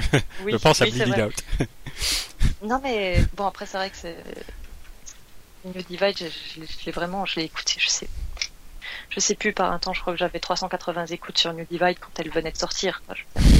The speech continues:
Speaker 2: dire, en moins de trois mois, j'avais écouté vraiment énormément. J'avais compté, ça faisait trois jours d'écoute successive si, si je l'écoutais.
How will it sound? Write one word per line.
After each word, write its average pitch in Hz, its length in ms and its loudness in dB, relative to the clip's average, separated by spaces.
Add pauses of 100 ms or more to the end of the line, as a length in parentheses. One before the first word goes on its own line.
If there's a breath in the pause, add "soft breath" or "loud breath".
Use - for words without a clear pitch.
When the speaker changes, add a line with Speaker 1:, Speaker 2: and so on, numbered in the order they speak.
(220)
Speaker 2:
dire, - 180 6
en - 140 2
moins 185 180 4
de 185 60 -6
trois - 280 0
mois, 202 120 6
j'avais 165 320 -4
écouté - 320 -14
vraiment 170 420 -8
énormément. 170 320 -6 (260 loud breath)
J'avais 208 240 4
compté, 208 300 -4
ça 180 140 -6
faisait 165 140 -8
trois - 200 -2
jours 185 160 -6
d'écoute 180 280 -8
successive - 460 -4
si, - 220 -4
si - 180 -8
je 170 100 2
l'écoutais. - 280 6